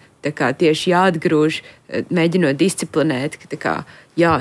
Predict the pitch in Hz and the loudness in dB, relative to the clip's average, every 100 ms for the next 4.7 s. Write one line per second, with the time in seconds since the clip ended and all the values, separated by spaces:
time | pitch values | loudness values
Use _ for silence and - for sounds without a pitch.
0 | - 156 156 - 143 131 156 - 147 160 | -2 -2 -2 -2 -4 -4 -4 -6 -2 2
1 | 156 143 151 156 147 - 147 143 156 156 | 2 0 -4 -4 -4 -6 -8 -4 -2 2
2 | 156 151 - 160 151 156 151 156 160 - | 2 0 -4 -6 -6 -6 -6 -6 -6 -10
3 | - - - _ 254 226 - - - - | -14 -20 -20 _ 0 0 -4 -20 -20 -20
4 | _ _ _ _ - 294 311 | _ _ _ _ 0 4 4